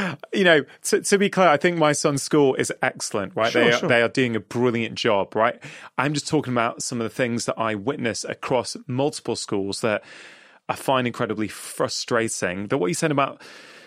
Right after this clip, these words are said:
Speaker 1: sleep deprivation and driving, I saw this, right, in, I think it was twenty fifteen or twenty sixteen, we were filming Doctor in the House at B B C One.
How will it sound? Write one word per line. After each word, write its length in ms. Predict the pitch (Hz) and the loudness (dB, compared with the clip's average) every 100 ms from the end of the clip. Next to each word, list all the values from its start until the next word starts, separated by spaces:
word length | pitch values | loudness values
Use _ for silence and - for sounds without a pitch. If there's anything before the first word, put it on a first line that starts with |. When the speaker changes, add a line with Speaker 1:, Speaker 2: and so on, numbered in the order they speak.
| - | -10
Speaker 1:
sleep 240 | - 160 | -4 -2
deprivation 440 | - 117 117 - 110 | -2 -4 -4 -4 -8
and 100 | 98 | -2
driving, 680 | 123 120 120 92 87 98 _ - _ _ _ _ _ _ _ _ _ _ - | 0 0 -2 -4 -6 -8 _ -20 _ _ _ _ _ _ _ _ _ _ -2
I 380 | 135 180 175 - | 2 2 0 -4
saw 380 | - - 147 123 | -6 0 2 2
this, 220 | 95 - | -2 -4
right, 220 | 104 113 | -4 -4
in, 280 | 113 107 - | -6 -6 -10
I 60 | - | -10
think 60 | 196 | -8
it 40 | |
was 120 | - | -8
twenty 200 | - 170 | -6 -4
fifteen 300 | 147 143 135 | -4 -4 -4
or 60 | 117 | -4
twenty 240 | - 117 | -4 -6
sixteen, 400 | - 127 - 117 | -4 -8 -4 -4
we 60 | 104 | -4
were 100 | 98 | -6
filming 280 | - 131 117 | -2 -2 -2
Doctor 280 | 123 - 110 | -4 -4 -6
in 20 | |
the 60 | |
House 240 | 107 95 - | -4 -6 -6
at 40 | |
B 100 | 110 | -6
B 40 | 95 | -4
C 140 | 113 | -4
One. 320 | 98 98 92 | -2 -4 -6